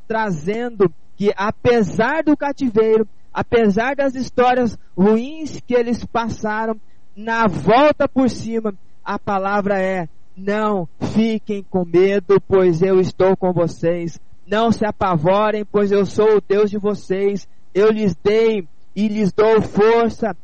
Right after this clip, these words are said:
Eu os ajudo e os protejo com a forte mão, e todos os seus inimigos serão derrotados. Eu os escolhi, vocês são meus servos,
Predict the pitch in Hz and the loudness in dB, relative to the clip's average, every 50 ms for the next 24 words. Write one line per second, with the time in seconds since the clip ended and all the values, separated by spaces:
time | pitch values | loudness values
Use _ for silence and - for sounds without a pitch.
0 | - - - 185 202 226 226 208 226 226 196 196 214 202 190 170 143 143 180 208 | -14 -10 -4 0 2 2 2 4 2 2 2 2 0 0 0 -2 -2 0 0 2
1 | 240 254 254 - - 226 226 185 - - - 226 214 - - - 214 233 247 254 | 2 2 2 0 0 -2 -2 -2 -2 -2 0 0 0 0 0 0 2 2 2 2
2 | 220 226 233 - - 233 233 233 226 214 208 170 - - 220 240 247 233 - 233 | 0 0 -4 -2 0 0 0 0 -2 -4 -6 -8 -4 0 2 2 2 2 0 -2
3 | 220 196 196 202 226 240 233 - - - - - - - 240 233 - - - - | -4 -2 -2 -2 -2 -2 -4 -4 -10 -14 -16 -16 -10 -6 -4 -4 -4 -6 -6 0
4 | - 262 277 302 330 320 - 302 285 254 285 247 - - 269 262 254 220 247 233 | 2 4 4 6 4 4 2 2 0 0 0 -2 -2 0 0 0 0 -2 -4 -8
5 | 226 226 226 240 254 262 247 208 - - - - - - - 233 226 226 240 247 | -10 -10 -8 -8 -6 -6 -8 -8 -10 -12 -14 -14 -12 -6 -4 -2 -2 -2 -2 -2
6 | 262 254 - - - - - 226 254 277 277 269 247 262 269 262 - - - 220 | -4 -6 -8 -12 -12 -6 -2 0 0 0 0 0 -2 -2 -2 -4 -6 -6 -8 -6
7 | 220 233 254 247 226 - 208 180 143 - - - - - - 220 254 285 285 247 | -6 -6 -8 -8 -8 -8 -8 -8 -8 -8 -12 -14 -14 -6 -4 -2 0 0 0 0
8 | - - 262 285 277 254 - - - 240 269 302 277 - - - 277 285 269 247 | -2 -2 -2 0 0 -2 -4 -6 -10 -10 -8 -8 -8 -10 -8 -4 -2 -2 -2 -2
9 | 226 226 254 285 277 269 233 226 240 226 - 262 262 262 - - 262 269 262 262 | -2 -4 -6 -4 -4 -4 -4 -4 -4 -4 -4 -4 -4 -4 -4 -4 -4 -4 -2 -2
10 | 254 247 - - - - 240 262 277 277 240 247 - | -2 -2 -4 -6 -6 -8 -6 -6 -6 -6 -6 -6 -6